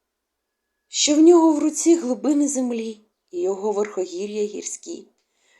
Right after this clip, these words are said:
що море його, і вчинив він його, і руки його суходіл уформували.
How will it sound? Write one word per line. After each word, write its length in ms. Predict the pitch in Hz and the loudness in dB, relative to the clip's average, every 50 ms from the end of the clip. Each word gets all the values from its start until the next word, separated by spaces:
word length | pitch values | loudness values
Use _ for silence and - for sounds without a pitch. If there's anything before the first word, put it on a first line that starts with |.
| _ _ | _ _
що 260 | - - - - 320 | 0 2 4 6 6
море 340 | 285 269 285 294 302 294 294 | 6 6 4 4 2 2 0
його, 520 | 285 269 269 254 220 233 240 233 233 233 _ | 0 0 -2 -2 -4 -4 -6 -6 -8 -10 _
і 60 | - 196 | -14 -8
вчинив 480 | - - - 254 247 269 294 294 254 | -4 -4 -2 -2 0 -2 -2 -2 -2
він 160 | 214 233 240 | -4 -6 -8
його, 440 | 233 220 233 233 233 208 208 208 233 - _ _ _ _ _ _ _ _ _ _ | -6 -6 -8 -6 -6 -8 -10 -10 -12 -16 _ _ _ _ _ _ _ _ _ _
і 140 | - 185 190 | -8 -6 -4
руки 320 | 208 240 262 262 - 247 226 | -2 -2 -4 -6 -8 -8 -6
його 340 | 214 226 233 226 233 233 | -4 -4 -4 -4 -6 -6
суходіл 600 | 226 - - 220 - 240 226 233 208 226 226 220 - | -6 -8 -10 -10 -8 -8 -8 -6 -6 -8 -8 -8 -10
уформували. 800 | - 208 208 - 214 190 202 196 185 185 190 190 190 185 - - | -12 -12 -10 -10 -10 -8 -6 -8 -8 -6 -6 -8 -8 -8 -10 -14